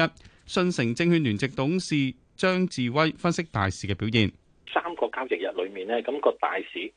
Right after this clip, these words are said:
Speaker 2: 個跌幅超過二千點啦，咁其實已經嚴重超賣㗎啦。恒指嚟講，個R S I呢已經跌穿咗三十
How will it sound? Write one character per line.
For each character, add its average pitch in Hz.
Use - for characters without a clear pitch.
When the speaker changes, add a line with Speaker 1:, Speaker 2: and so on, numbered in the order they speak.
Speaker 2:
個 120
跌 -
幅 147
超 139
過 -
二 90
千 -
點 -
啦， 95
咁 175
其 110
實 110
已 -
經 156
嚴 -
重 104
超 -
賣 87
㗎 80
啦。 82
恒 98
指 -
嚟 170
講， 110
個 123
R 147
S -
I 131
呢 135
已 113
經 127
跌 170
穿 135
咗 110
三 -
十 -